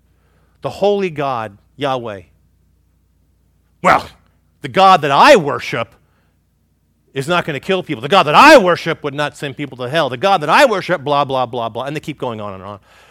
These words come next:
Because it's only what they think in their head. They create a God in their own mind to believe the same thing they do, right? My God believes what I believe. And folks, this is reality. Millions and millions of people hold to this today.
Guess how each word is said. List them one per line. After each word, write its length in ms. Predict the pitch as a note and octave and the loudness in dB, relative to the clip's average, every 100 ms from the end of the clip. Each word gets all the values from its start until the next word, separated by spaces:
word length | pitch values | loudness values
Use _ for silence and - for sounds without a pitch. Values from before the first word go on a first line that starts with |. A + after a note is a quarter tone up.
| _ _ | _ _
Because 260 | A3+ C#4 | -4 -2
it's 100 | A3 | -2
only 200 | A#3+ C4+ | -4 -4
what 180 | A#3+ G3 | -4 -4
they 160 | D#3+ D#3 | -4 -4
think 260 | - G#3 | -4 -6
in 80 | D#3+ | -6
their 120 | C#3 | -10
head. 380 | C3 A#3+ C3 G#2 _ _ _ _ _ _ | -10 -12 -12 -16 _ _ _ _ _ _
They 120 | A3 | 0
create 440 | A3 - B3 A#3+ C4+ | 0 -4 -4 -2 -4
a 80 | |
God 300 | A#3 B3 A#3 | -2 0 0
in 220 | E3 G3+ C#4+ | 0 -4 0
their 160 | C4 | 0
own 160 | B3 A#3 | 0 -2
mind 560 | G#3 C#4+ B3 E3+ G3 - _ | -2 0 -2 -4 -6 -12 _
to 80 | C4 | -4
believe 380 | C#4 G#3+ D#3+ A#3 | -2 -2 -2 -4
the 60 | |
same 240 | - D#3+ F3 | -6 -6 -4
thing 200 | A3+ A3+ | -6 -4
they 180 | B3 | -6
do, 220 | B3+ F#2 - _ _ _ | -6 -10 -16 _ _ _
right? 220 | E3 B3 G#3+ _ _ | -8 -8 -8 _ _
My 240 | E3 A3 D4+ | 0 2 2
God 360 | F#3+ D#3 E3+ | 2 0 0
believes 460 | E3 F#3 D3 F3+ F3+ | 0 -2 -2 -6 -6
what 100 | A3 | -2
I 140 | B3+ | -2
believe. 420 | A#3 C3 F#2 - _ _ _ _ _ _ _ _ _ _ _ _ _ _ | -2 -6 -10 -14 _ _ _ _ _ _ _ _ _ _ _ _ _ _
And 120 | G3 | 2
folks, 200 | B3+ F3+ | 2 2
this 160 | A#3 E4 | -4 -6
is 100 | G#3 | -4
reality. 380 | F3 A3 C3 | 0 0 0
Millions 600 | B2 C#3 E3+ B3 D#4+ G#3 | -6 -8 -4 -2 -2 -4
and 140 | E3+ E3 | -6 -4
millions 300 | A#3 D4 C#3 | -2 -4 -6
of 80 | C3 | -10
people 360 | A3 - G#2+ | -10 -10 -10
hold 200 | A#2+ D#3 | -10 -12
to 60 | G#2 | -12
this 180 | F#2 - | -20 -20
today. 300 | G#2+ F2 | -20 -20